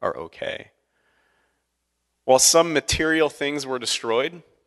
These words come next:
the enemy failed to kill, and this is genuinely significant. That said, folks, the fight remains. I can tell you within our house, <laughs> there has been a lot of pain this week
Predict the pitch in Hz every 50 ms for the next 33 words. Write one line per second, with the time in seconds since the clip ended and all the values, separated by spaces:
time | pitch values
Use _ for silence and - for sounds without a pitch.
0 | _ _ _ _ _ _ _ _ _ _ _ _ _ _ - 131 127 - 139 139
1 | 147 147 143 135 123 - - - - 127 123 123 123 120 117 110 110 101 - -
2 | - - 101 - - 110 95 101 123 160 165 - _ _ _ _ _ _ _ _
3 | _ _ _ _ _ _ _ _ _ _ _ _ - 120 120 123 123 131 131 -
4 | 135 123 113 107 - 131 123 123 123 120 120 117 110 110 107 - - - 98 98
5 | 101 95 - - - - 78 78 - _ _ _ _ _ _ _ _ _ _ _
6 | _ _ _ _ _ 110 127 127 123 - - - - 127 120 123 127 123 123 123
7 | - _ - - 135 117 113 - - - 110 - - 117 107 110 - 110 104 98
8 | 95 92 95 90 90 90 85 87 - - - _ _ _ _ _ _ _ _ _
9 | _ _ _ _ _ _ _ - 131 151 - 185 160 143 - 151 147 147 143 139
10 | 131 123 - 139 127 123 135 151 147 165 156 170 185 175 - - - - _ _
11 | _ - 123 - - - 127 - - - 143 - - - - - - - - -
12 | _ _ _ _ _ _ - 110 113 110 - 147 147 147 143 156 135 135 131 117
13 | 127 127 113 107 101 98 104 120 131 139 131 127 - - 131 123 123 117 107 98
14 | 92 - - 82 78 - - _ - _